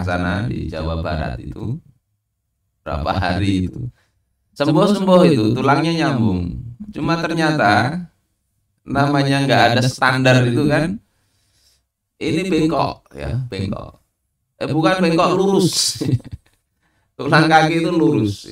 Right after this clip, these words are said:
Padahal yang sebelah kanan itu agak miring dua puluh derajat gitu ya. Kakinya itu lah agak miring begini. Ini yang dari pengobatan lurus, jadi nggak, nggak imbang itu.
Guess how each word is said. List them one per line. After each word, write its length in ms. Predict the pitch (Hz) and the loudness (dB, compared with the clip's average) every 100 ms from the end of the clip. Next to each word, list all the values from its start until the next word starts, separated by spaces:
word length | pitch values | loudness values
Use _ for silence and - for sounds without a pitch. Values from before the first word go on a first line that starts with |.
| - | -6
Padahal 480 | 110 120 127 139 185 | -2 2 4 4 4
yang 240 | 156 143 | 4 2
sebelah 840 | 147 139 131 113 113 113 113 117 123 _ _ _ | 0 -2 -2 0 2 2 0 -2 -8 _ _ _
kanan 400 | - 120 127 139 135 | -4 0 2 2 0
itu 200 | 139 - | 0 0
agak 480 | - 151 139 - | 0 2 0 0
miring 400 | 143 143 135 123 | 2 2 2 2
dua 240 | 113 110 107 | 2 2 0
puluh 320 | 104 113 113 | -2 0 0
derajat 480 | 98 92 90 95 92 | 0 -2 -2 -2 -2
gitu 240 | 90 87 | -6 -8
ya. 320 | 80 76 60 - - _ | -8 -8 -10 -14 -20 _
Kakinya 420 | 90 92 101 107 107 | -8 -6 -4 -2 0
itu 120 | 107 | -2
lah 180 | 104 - | -4 -6
agak 220 | - 87 | -6 -4
miring 400 | 110 107 110 101 | 0 0 0 -2
begini. 400 | 92 87 82 78 - - _ _ _ _ _ _ | -4 -6 -6 -8 -14 -20 _ _ _ _ _ _
Ini 240 | - 113 139 | -8 -4 -2
yang 180 | 139 135 135 | 0 0 0
dari 260 | 117 117 | 2 2
pengobatan 600 | 120 117 123 113 113 135 | -2 -4 -2 0 0 -2
lurus, 480 | 131 113 95 87 82 | -2 -2 -2 -4 -6
jadi 200 | 101 101 143 | -6 -4 -2
nggak, 220 | 147 - - 98 | -2 -2 -4 -6
nggak 160 | 85 113 | -6 -4
imbang 300 | 113 104 87 85 | -2 -2 -2 -4
itu. 240 | - 208 | -6 -4